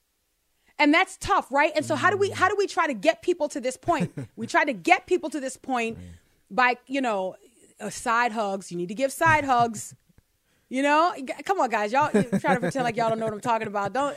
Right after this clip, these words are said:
Speaker 1: I'm not the only one.
Speaker 2: <laughs>
Speaker 1: We all, we all sat through this. We all know how this goes.
Speaker 2: Yeah.
Speaker 1: But why were we doing that? We were, 'cause we were trying to behave in all purity. It wasn't, we, we weren't trying to create a, you know, th-,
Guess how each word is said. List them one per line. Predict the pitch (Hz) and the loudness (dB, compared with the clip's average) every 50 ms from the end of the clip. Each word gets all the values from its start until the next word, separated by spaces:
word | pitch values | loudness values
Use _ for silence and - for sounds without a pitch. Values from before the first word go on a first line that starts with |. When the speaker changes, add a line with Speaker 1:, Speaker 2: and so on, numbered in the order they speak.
| - - | -6 -6
Speaker 1:
I'm | 254 277 294 | -4 -2 0
not | 285 262 262 | 0 -2 -2
the | - 233 | -2 -4
only | 226 214 214 | -4 -4 -4
one. | 208 202 202 202 233 - - | -4 -2 -4 -4 -4 -6 -8
Speaker 2:
<laughs> | 160 131 - _ - 147 - - - - - _ _ - | -10 -12 -12 _ -12 -12 -10 -10 -18 -18 -18 _ _ -14
Speaker 1:
We | - 240 294 302 | -6 -2 2 4
all, | 294 294 277 262 233 | 6 6 6 6 4
we | 254 269 294 | 2 0 2
all | 285 269 254 | 2 2 2
sat | - - 240 226 220 - | 2 0 0 0 0 -2
through | - 202 190 | -8 -8 -6
this. | 185 190 196 - - - | -6 -6 -6 -8 -12 -10
We | 208 247 262 | -6 -2 0
all | 247 226 208 | 0 0 0
know | 202 185 180 | -2 -4 -4
how | 180 185 | -4 -6
this | 170 170 170 165 - | -6 -6 -8 -12 -8
goes. | 175 180 170 165 170 170 - - | -6 -6 -6 -6 -6 -10 -12 -18
Speaker 2:
Yeah. | - 95 87 90 87 92 _ _ _ _ _ _ _ _ _ _ _ _ _ _ _ _ _ _ | -18 -18 -16 -18 -18 -20 _ _ _ _ _ _ _ _ _ _ _ _ _ _ _ _ _ _
Speaker 1:
But | - 240 269 262 262 | -2 -2 -2 0 0
why | 302 320 339 381 | -2 2 2 2
were | 370 403 392 | 2 2 0
we | 392 392 349 | 0 0 0
doing | 254 262 330 339 349 339 320 | 0 -2 -4 -2 -2 -2 0
that? | 302 277 226 | -2 -2 0
We | 262 330 | 0 -2
were, | 339 320 294 - - _ _ _ | 0 0 -2 -6 -8 _ _ _
'cause | - 381 370 349 | -14 -12 -6 -4
we | 370 370 | -4 -4
were | 339 330 | -4 -6
trying | - - - 339 330 349 370 370 | -10 -8 -6 -2 -2 -2 -2 -2
to | 349 370 | -4 -6
behave | 254 302 294 254 226 247 302 302 320 320 262 | -6 -6 -6 -6 -4 -4 -4 -4 -4 -4 -4
in | 285 262 - - - | -6 -6 -6 -8 -4
all | 285 269 285 294 294 285 | -2 0 2 2 0 0
purity. | 294 _ - - 311 294 285 294 302 - - - 208 143 - _ _ _ _ _ - - - | -2 _ -14 -10 -6 -6 -4 -4 -6 -8 -10 -12 -12 -12 -14 _ _ _ _ _ -20 -10 -6
It | - 320 269 | -4 0 2
wasn't, | 359 381 381 - 370 311 - - | 2 2 2 0 -6 -6 -6 -8
we, | 302 320 - - _ _ - | -8 -8 -8 -10 _ _ -6
we | 285 339 | -4 -2
weren't | 339 339 349 359 339 | 0 0 0 -2 -4
trying | - 339 311 302 294 | -4 -4 -4 -4 -4
to | 277 | -6
create | - - 302 269 262 269 269 294 262 | -8 -10 -10 -6 -2 -2 -2 -2 -2
a, | 240 208 190 156 - | -4 -4 -4 -6 -8
you | 254 254 | -8 -8
know, | 240 208 185 175 165 175 214 _ _ _ _ _ _ _ _ _ _ _ _ _ _ _ _ _ _ _ 180 | -6 -6 -8 -8 -10 -12 -14 _ _ _ _ _ _ _ _ _ _ _ _ _ _ _ _ _ _ _ -20
th-, | 147 - | -20 -20